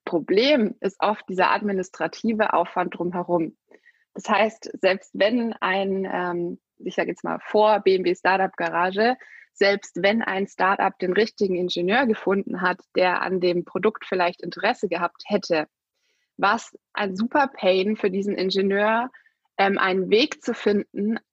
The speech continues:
ein erstes Projekt zu starten. Weil, hey, der ist ja noch kein Lieferant, wir haben keine Lieferantennummer, wie machen wir das eigentlich mit der ganzen, äh, mit der ganzen I P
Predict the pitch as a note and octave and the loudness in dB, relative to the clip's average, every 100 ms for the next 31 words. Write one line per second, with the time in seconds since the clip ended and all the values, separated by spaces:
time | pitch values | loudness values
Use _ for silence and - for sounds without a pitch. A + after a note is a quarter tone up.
0 | - F#3+ F#3+ F#3+ G3 - - - F#3 G#3+ | -4 -2 0 0 -2 -4 -12 -2 2 2
1 | A#3+ - - _ _ _ - F#3+ - D3+ | 0 -8 -16 _ _ _ -4 -2 -2 -2
2 | C3 - D#3+ - _ _ _ _ - F3+ | -2 -4 -10 -12 _ _ _ _ -2 0
3 | E3+ G#3 A#3+ A#3+ A#3 - _ G3 - G3+ | 0 2 4 4 2 -2 _ -2 -2 0
4 | F#3 E3+ - F3 D#3+ E3 - E3 G3+ C#4+ | 0 -2 -4 -4 -4 -6 -10 -4 0 4
5 | C4 C4 - _ - F3+ _ _ _ D#3+ | 4 4 0 _ -8 -8 _ _ _ -4
6 | E3+ F3 F#3 G3+ A3+ A3+ B3 C4+ A#3 A3+ | -2 -2 -2 -2 -2 0 0 -2 -2 0
7 | A3+ A#3 A#3 - _ _ G3+ G3 F#3 F#3+ | 2 2 2 -4 _ _ 2 2 2 0
8 | F3 F3 - E3 E3+ F3 F#3 F#3 E3+ F3 | 0 -2 -4 -2 -2 -4 -6 -10 -8 -4
9 | E3+ F3 - F3 F3+ _ _ - F3+ F3 | -4 -4 -4 -6 -8 _ _ -2 0 0
10 | F3+ F3 F3 F3 G3+ G3+ A3 - D4+ D#4 | 0 -2 -4 -4 -2 0 -2 2 4 6
11 | D4+ D4 | 6 2